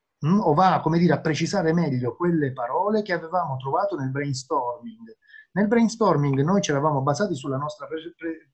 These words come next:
sulla nostra esperienza, sulla nostra preconoscenza. Mm? In questo caso queste parole sono comunque, vengono da un testo, da un testo scritto che è validato, che è, come dire, corretto anche dal punto di vista proprio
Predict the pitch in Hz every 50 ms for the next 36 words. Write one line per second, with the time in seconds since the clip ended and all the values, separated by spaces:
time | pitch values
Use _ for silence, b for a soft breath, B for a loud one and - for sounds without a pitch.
0 | _ _ - - 156 151 180 190 185 160 139 - - 165 165 190 220 233 240 233
1 | 233 175 - - 147 143 139 143 160 165 - - - 135 143 143 135 - 139 135
2 | 135 131 131 - - 127 120 120 - _ - - 127 - B B B B B B
3 | B B 147 147 165 180 175 175 175 - b b b b b 196 202 202 285 262
4 | - - 208 165 147 170 147 131 127 123 - 139 135 139 139 139 b b b b
5 | - - 220 - - 190 - 185 185 180 160 143 127 120 123 131 143 139 - 185
6 | 170 160 165 160 - - 202 196 196 220 254 269 269 262 - - - 240 233 226
7 | 220 220 220 - - 156 196 196 190 190 190 185 185 185 175 185 185 180 180 175
8 | 180 180 180 180 170 175 220 202 180 151 - - - 131 123 139 143 151 147 170
9 | 196 185 - - 165 160 - - - 196 190 185 151 131 - - 139 127 127 127
10 | - 143 143 175 180 170 160 - 151 131 147 151 151 147 139 147 175 190 190 175
11 | 151 131 - 131 123 120 - 147 147 147 151 151 151 160 151 147 139 - 147 143
12 | 139 143 160 175 170 170 - 156 151 151 151 147 143 139 - _ 156 151 - 147
13 | - 294 - - - - - - 156 151 143 143 139